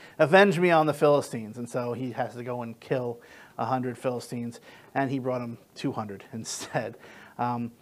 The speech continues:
not to mention, just sometimes when you get caught up in the, uh, uh, domestic, <laughs> domestic duties of life, your attitude towards warfare and stuff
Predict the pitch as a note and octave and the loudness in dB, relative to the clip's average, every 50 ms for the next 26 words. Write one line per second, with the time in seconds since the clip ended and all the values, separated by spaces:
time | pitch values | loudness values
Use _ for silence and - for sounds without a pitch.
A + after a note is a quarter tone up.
0 | - _ - - - _ _ - D#3+ E3 D#3+ - D#3+ D#3 D#3 D#3+ D#3 - E3 D#3 | -20 _ -20 -20 -20 _ _ 6 6 6 6 4 2 2 2 2 2 0 -2 -4
1 | D3+ C3+ C#3 D#3+ D3+ D#3 - D#3+ D#3 C#3+ D#3 D3 D3 D3 C3+ C3 C#3+ C#3+ C#3+ C#3 | -2 0 2 0 0 2 0 0 0 2 2 2 2 2 0 -2 -2 -2 -2 -2
2 | B2+ D3+ C#3+ C3+ - - - D3 C#3 C#3+ D3 C#3+ D3 D3+ C3+ C3+ C3+ C3 B2+ A#2 | 0 2 0 0 0 0 0 2 4 4 2 2 0 -2 -4 -2 -4 -6 -6 -6
3 | - C#3 B2+ B2+ B2+ B2 B2 A#2+ A#2+ A#2 A#2 - - - - - - - - _ | -6 -6 -6 -6 -6 -6 -6 -6 -6 -8 -10 -12 -18 -20 -20 -20 -20 -20 -20 _
4 | - - - B2 A#2 A#2 A#2 A#2 A#2+ C#3+ C3 D3 D#3+ D#3 - - - C#3 - - | -10 -6 -4 -4 -2 -4 -6 -6 -4 0 4 4 4 4 4 0 0 0 0 -2
5 | - - - - - - - - - - F3 - - - - - - - _ - | -8 -14 -14 -14 -16 -16 -16 -6 0 2 2 2 0 -6 -20 -20 -20 -20 _ -2
6 | D3+ C#3+ D3 D#3 C#3+ - - D3+ B2+ - - - - C#3 A#2+ D3+ D#3 D#3+ D#3 D3+ | 2 4 4 4 4 2 0 -2 -2 -4 -10 -16 -12 -2 2 4 4 6 4 2
7 | C3+ A2 C#3 C3 A2+ B2+ C3 C#3 D3 C#3 C3 - - - - - - - - - | 4 4 2 2 4 4 6 8 8 8 6 2 -4 -12 -18 -20 -20 -20 -20 -20
8 | - _ - C3 C3+ C3 B2+ B2+ B2 - - _ _ _ _ _ _ - - C#3 | -16 _ -2 0 2 2 2 2 0 -2 -8 _ _ _ _ _ _ -8 -2 2
9 | D3 D#3 D#3 D#3 - D3 C#3 C3 - - D3+ C#3 C3+ C3+ B2 B2+ A#2+ C3+ D#3+ E3 | 2 2 2 2 0 0 0 0 0 2 4 4 4 4 0 -2 4 6 8 8
10 | D#3+ - - D#3 C#3+ C#3 - D#3 C#3+ - - - - - | 8 6 4 2 0 4 4 4 2 2 0 -8 -18 -20